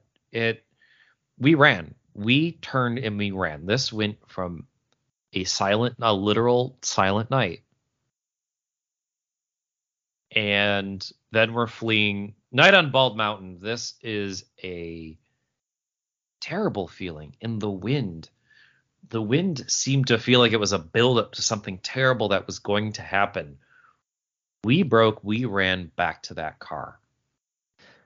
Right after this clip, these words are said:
And to this day, anytime the three of us are together and we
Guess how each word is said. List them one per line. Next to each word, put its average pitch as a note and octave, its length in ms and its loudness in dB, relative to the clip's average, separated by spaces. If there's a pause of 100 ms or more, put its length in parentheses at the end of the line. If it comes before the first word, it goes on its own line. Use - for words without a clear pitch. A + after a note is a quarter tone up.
And G#2+ 180 0
to G#2 120 -2
this C#3+ 280 2
day, A2 640 0 (2500)
anytime C#3+ 580 0
the A2 100 -2
three A2 300 0
of A2+ 100 0
us A2+ 280 2
are G2 180 4
together E2+ 840 -2 (800)
and F#2+ 200 -6
we A#2+ 360 -2